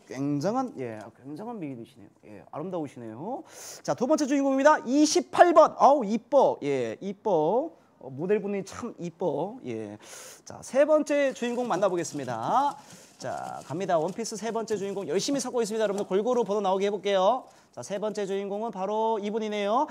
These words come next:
백육십일 번입니다. 백육십일 번. 네, 모델분 키가 한 백육십일 정도 돼 보이시는데, 예. 자, 세 번째까지 뽑았죠? 자, 이어서 <laughs> 네 번째 주인공, 네 번째 주인공 만나보겠습니다. 자, 이어서 네 번째 행운의 주인공입니다. 자, 친구의 결혼식 원피스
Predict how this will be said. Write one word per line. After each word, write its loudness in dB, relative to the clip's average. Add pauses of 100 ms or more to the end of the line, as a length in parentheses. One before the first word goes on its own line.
(200)
백육십일 4
번입니다. 8
백육십일 2
번. 8
네, 4
모델분 -2
키가 -2
한 -6
백육십일 -4
정도 -4
돼 2
보이시는데, 0
예. 0 (460)
자, -2
세 0
번째까지 4
뽑았죠? 2
자, -6
이어서 -4 (280)
<laughs> -18
네 6
번째 2
주인공, -4
네 4
번째 6
주인공 -2
만나보겠습니다. -4 (280)
자, -20
이어서 0
네 -2
번째 0 (380)
행운의 2 (140)
주인공입니다. -4
자, -8
친구의 -4
결혼식 -4
원피스 -6